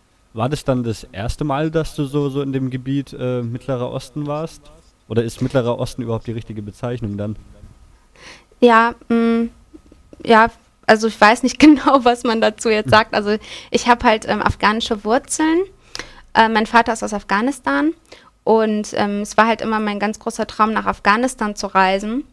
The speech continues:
Speaker 2: Und da das zu dem Zeitpunkt noch nicht möglich war, politisch gesehen, ähm, hab ich dann gedacht, okay, dann kann ich ja vielleicht einfach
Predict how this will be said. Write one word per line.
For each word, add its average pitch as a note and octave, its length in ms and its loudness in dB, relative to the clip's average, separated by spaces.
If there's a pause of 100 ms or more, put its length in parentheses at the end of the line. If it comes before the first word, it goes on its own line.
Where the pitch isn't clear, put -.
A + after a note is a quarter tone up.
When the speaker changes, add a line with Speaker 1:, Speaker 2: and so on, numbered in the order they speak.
(240)
Speaker 2:
Und G#3 460 -6
da G#3+ 80 2
das G#3+ 220 -6
zu - 100 -10
dem G#3+ 220 -6
Zeitpunkt A3 360 -6
noch G3+ 140 -8
nicht G#3 200 -8
möglich A#3+ 460 -2
war, G#3+ 140 -2
politisch A#3 540 -8
gesehen, G#3 420 -8 (460)
ähm, G#3 260 2
hab G#3+ 140 -4
ich G#3+ 100 -6
dann G#3 140 -4
gedacht, G#3 280 -6
okay, - 180 -8
dann G3+ 120 -4
kann G#3 220 -6
ich G#3 100 -12
ja G3+ 80 -6
vielleicht G3 480 -8
einfach G3 320 -12